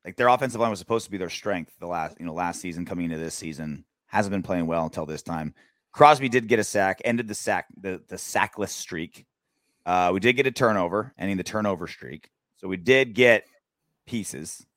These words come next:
right? Like, we were last in the N F L in, in sacks, still are, but we got one. Last in the N F L in takeaways, still are, got one. Um, but even then, like, the, the elements of our defense of just, like,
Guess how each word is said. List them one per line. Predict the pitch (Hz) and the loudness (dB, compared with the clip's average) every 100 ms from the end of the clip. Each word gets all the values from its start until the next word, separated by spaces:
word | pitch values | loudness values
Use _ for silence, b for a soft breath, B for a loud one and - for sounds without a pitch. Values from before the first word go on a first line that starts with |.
| _ | _
right? | 85 98 107 | 0 2 2
Like, | 92 87 - _ _ _ _ | -4 -6 -10 _ _ _ _
we | 104 | -2
were | |
last | 101 123 - | 6 6 6
in | |
the | 123 120 | 2 4
N | |
F | 110 - | 4 4
L | 107 104 | 2 2
in, | 104 | -2
in | 98 95 | -6 -6
sacks, | - 85 - | -2 -4 -4
still | - 156 123 | -2 2 2
are, | 73 | 0
but | 82 | -4
we | 82 | -8
got | 78 57 | -6 -6
one. | 73 73 | -6 0
Last | 110 123 | 2 2
in | 127 | 0
the | |
N | 117 | -2
F | 110 | 0
L | 107 | 0
in | |
takeaways, | 98 92 82 85 82 | 0 -6 -4 -6 -6
still | - 113 95 | -4 -2 0
are, | 85 87 | -2 -4
got | 82 57 | -6 -6
one. | 60 - _ _ _ _ _ - | -10 -16 _ _ _ _ _ -4
Um, | 92 87 80 71 - _ _ _ _ _ - - - - - _ _ _ | -2 -2 -4 -8 -12 _ _ _ _ _ -20 -20 -20 -20 -20 _ _ _
but | 110 | -2
even | 135 135 | 0 4
then, | 156 143 - - | 2 2 -6 -2
like, | 107 107 - - - - - | 2 2 -2 -20 -20 -20 -8
the, | 131 127 123 117 107 - - - - - | 0 2 2 0 -4 -10 -16 -16 -14 -8
the | 127 131 | -8 -2
elements | 135 147 147 139 131 | 2 4 4 0 0
of | 120 | 0
our | 120 | 0
defense | 117 120 113 98 | 0 -2 -2 -4
of | 98 | -8
just, | 98 - | -8 -6
like, | 87 | -8